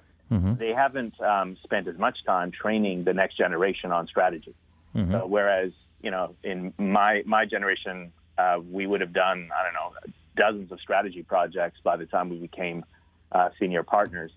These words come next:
Speaker 2: Uh,
Speaker 1: Mm-hmm.
Speaker 2: it, it, people would not have as much strategy experience. So there's a hole in the market, uh, which we noticed was for pure strategy, uh, work at the corporate level.
Speaker 1: Mm-hmm.
Speaker 2: Uh, and that's essentially where Alchemy has focused its, its, uh, work.
Speaker 1: I see.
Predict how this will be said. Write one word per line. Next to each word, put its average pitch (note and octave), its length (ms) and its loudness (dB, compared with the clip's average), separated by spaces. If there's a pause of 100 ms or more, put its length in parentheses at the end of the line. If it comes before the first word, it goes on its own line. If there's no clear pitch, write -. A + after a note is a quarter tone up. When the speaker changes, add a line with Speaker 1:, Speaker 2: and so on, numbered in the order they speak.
(400)
Speaker 2:
Uh, F2+ 180 4
Speaker 1:
Mm-hmm. G2 220 0
Speaker 2:
it, G2 140 -4
it, A2 200 0
people A#2+ 260 2
would G2+ 120 0
not G2+ 200 2
have F#2+ 120 2
as E2+ 140 -10
much G2 320 -4
strategy G2 320 0
experience. E2 300 -14
So - 80 0
there's A#2+ 180 0
a B2 80 0
hole D#3 320 0
in A#2+ 100 -2
the G2 60 -2
market, F#2+ 480 -2 (180)
uh, F#2+ 140 4
which F#2 240 -2
we F#2+ 80 0
noticed F#2 480 2
was F2+ 260 -2 (220)
for F#2+ 120 2 (140)
pure G#2 240 4
strategy, F2 800 0 (500)
uh, F2 200 4
work F#2 380 0
at F2+ 100 0
the F2 60 -4
corporate F2+ 400 0
level. D#2 320 0 (100)
Speaker 1:
Mm-hmm. G#2 220 4 (100)
Speaker 2:
Uh, F2 280 2
and F#2 280 2
that's G2 200 4
essentially F#2+ 560 0
where E2+ 420 2 (140)
Alchemy E2+ 400 0
has D#2 180 -4
focused D#2 420 -2
its, D2+ 140 -2 (140)
its, D#2+ 160 0 (180)
uh, D2 160 -2 (120)
work. - 240 0 (1080)
Speaker 1:
I G#2 100 4
see. F#2+ 300 2